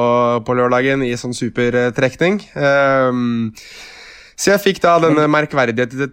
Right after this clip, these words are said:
telefonen fra Hamar som de snakker om. Så den satt jeg og, ehm, knapt trodde at eksisterte inntil, eh, lørdag kveld.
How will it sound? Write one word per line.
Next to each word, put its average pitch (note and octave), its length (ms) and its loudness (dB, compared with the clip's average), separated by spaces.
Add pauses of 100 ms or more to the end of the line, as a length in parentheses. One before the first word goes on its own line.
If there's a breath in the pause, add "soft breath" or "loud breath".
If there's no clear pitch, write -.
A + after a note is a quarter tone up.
telefonen C#3 560 -2
fra C3+ 180 2
Hamar G#2 380 0
som A2+ 180 -6
de A2 380 -2
snakker A2 320 -6
om. A2+ 160 -2 (140)
Så - 120 -12
den D#3+ 220 0
satt E3+ 160 2
jeg G#2 240 0
og, A2 480 0 (160)
ehm, G2+ 380 -6 (420)
knapt - 480 -6
trodde G#2+ 320 0
at G#2+ 160 -2
eksisterte G#2+ 720 -2
inntil, B2 540 0
eh, B2 500 0
lørdag G2+ 480 -2
kveld. - 180 -12